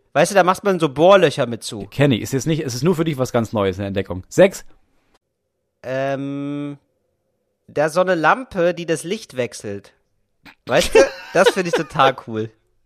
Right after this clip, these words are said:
Speaker 2: Was, Fahrradlampe oder was?
Speaker 1: Nee, so eine, nee, dem machst, die schraubst du rein, die dreht sich, also die wird elektrisch angetrieben und die wechselt dann immer die Farbe. Vom
Speaker 2: Also soll sich
Speaker 1: Wohnzimmer zum
Speaker 2: drehen
Speaker 1: Beispiel.
Speaker 2: und die, ach so, so eine Disco-Lampe im Grunde genommen.
Speaker 1: Ja, eigentlich wie eine Disco, ja, nur ist ein bisschen softer, die Übergänge sind softer. Nicht so schnell, nicht so hektisch, sondern ab und zu mal grün, ab und zu mal,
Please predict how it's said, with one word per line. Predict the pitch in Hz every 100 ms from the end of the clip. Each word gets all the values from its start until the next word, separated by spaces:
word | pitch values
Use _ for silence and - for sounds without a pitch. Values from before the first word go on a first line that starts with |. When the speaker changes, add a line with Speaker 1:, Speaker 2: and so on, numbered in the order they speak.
| _ - -
Speaker 2:
Was, | 185 185
Fahrradlampe | - 233 302 151 135 127 120
oder | 117 110 107
was? | 107
Speaker 1:
Nee, | 156 269 202
so | 165
eine, | 185 180 170 -
nee, | 208 269 156
dem | 156 170
machst, | 185 -
die | 170
schraubst | - 202 -
du | 190 151
rein, | 170 262
die | 214 139
dreht | 156 254 -
sich, | 156 147 -
also | 147
die | 160 156
wird | 185
elektrisch | 175 202 - 190
angetrieben | 165 196 208 - 151 160 214
und | _ -
die | 147
wechselt | 180 - 196
dann | 180
immer | 165 185
die | 170
Farbe. | - 160 131 87 - _ _
Vom | - 143
Speaker 2:
Also | 135
soll | 139 160
sich | 139
Speaker 1:
Wohnzimmer | 113
zum | 135
Speaker 2:
drehen | 190 -
Speaker 1:
Beispiel. | 104 - 190
Speaker 2:
und | 202 202
die, | 170 - _ _
ach | 151 156
so, | 151
so | 123
eine | 196
Disco-Lampe | 349 - 131 104 92
im | 95
Grunde | 95 90
genommen. | 87 185
Speaker 1:
Ja, | 170
eigentlich | 147 156
wie | 208
eine | 196
Disco, | 196 - 190
ja, | 156 202
nur | 202 226 202
ist | 151 -
ein | 196
bisschen | 202 - 208
softer, | - 208 - - 101
die |
Übergänge | 131 185 160 143 120
sind | 107
softer. | - 101 - 113
Nicht | 165
so | 160
schnell, | - 165 165 170 180
nicht | 170 -
so |
hektisch, | 151 185 - 202 -
sondern | 175 160 151
ab | 170
und | 190
zu | - 170
mal | 160
grün, | 147 170 175
ab | 156
und | 175
zu | -
mal, | 170